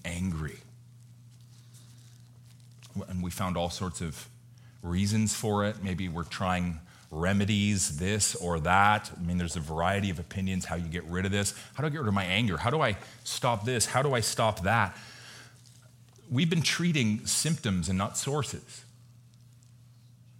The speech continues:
We're treating symptoms of a, the heart condition, but we're not doing anything to treat the heart.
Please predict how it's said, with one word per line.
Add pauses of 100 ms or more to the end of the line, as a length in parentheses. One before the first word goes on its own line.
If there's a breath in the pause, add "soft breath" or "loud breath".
(500)
We're
treating
symptoms (320)
of (120)
a, (100)
the
heart
condition,
but
we're
not
doing
anything (680 loud breath)
to
treat
the
heart.